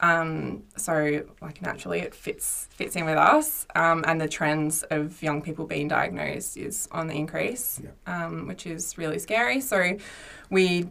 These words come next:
Speaker 1: now do a, a golf day that we run, um,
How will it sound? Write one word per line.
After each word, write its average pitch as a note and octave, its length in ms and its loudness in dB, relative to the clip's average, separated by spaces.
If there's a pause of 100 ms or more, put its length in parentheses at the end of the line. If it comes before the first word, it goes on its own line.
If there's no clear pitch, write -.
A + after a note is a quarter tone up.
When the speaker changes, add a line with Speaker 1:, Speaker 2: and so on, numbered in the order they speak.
(140)
Speaker 1:
now E3 220 6
do E3 140 2
a, D#3 280 8
a E3+ 80 2
golf D#3+ 300 4
day E3+ 400 2
that - 120 -4
we E3 160 -2
run, D#3 540 0
um, D#3+ 540 -2